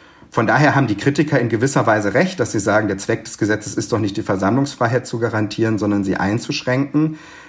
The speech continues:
Das kann aber bei einem Versammlungsgesetz gar nicht anders sein und das ist auch nichts Schlimmes. Und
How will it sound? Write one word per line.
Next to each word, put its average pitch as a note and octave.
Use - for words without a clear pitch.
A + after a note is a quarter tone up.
Das -
kann G3+
aber A2+
bei G2
einem G2+
Versammlungsgesetz G2+
gar G2
nicht A#2
anders G#2
sein A2
und A2+
das G#2
ist -
auch G#2+
nichts G2
Schlimmes. E3+
Und A2+